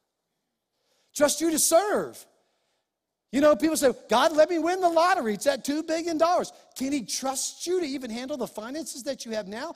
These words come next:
Do you tithe now? Do you give now? Everybody say, "Well, I'm gonna be a big giver when I win that lottery." I'm gonna tell you, you'll be the same size giver you are now. You will.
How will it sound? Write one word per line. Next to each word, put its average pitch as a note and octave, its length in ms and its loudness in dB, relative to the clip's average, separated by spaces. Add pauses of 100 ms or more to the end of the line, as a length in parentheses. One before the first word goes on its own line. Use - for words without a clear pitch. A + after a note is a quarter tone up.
(160)
Do A3 100 -6
you G#3 140 -6
tithe F3+ 400 -8
now? G4+ 300 -12 (800)
Do G#3 80 -2
you G3+ 100 -2
give A3 340 -2
now? G4 400 -6 (880)
Everybody D4 340 4
say, B3 120 -2 (140)
"Well, F3+ 100 4
I'm C#4+ 140 4
gonna F#4 140 4
be F4+ 120 4
a E4 80 6
big F4 300 -2
giver F#4 320 2
when D#4 160 4
I D4 80 4
win D4+ 220 2
that C#4+ 180 4
lottery." C#4+ 400 2 (180)
I'm B3 140 -6
gonna F4 160 -4
tell E4+ 220 4
you, B3 100 -4
you'll D4+ 140 -2
be E4+ 180 0
the B3 80 -2
same C#4 340 -2
size D4+ 380 -2
giver D#4 280 -6
you D4+ 260 -2
are D#4 180 2
now. D4+ 420 -4 (1500)
You E4 180 4
will. F#4 580 0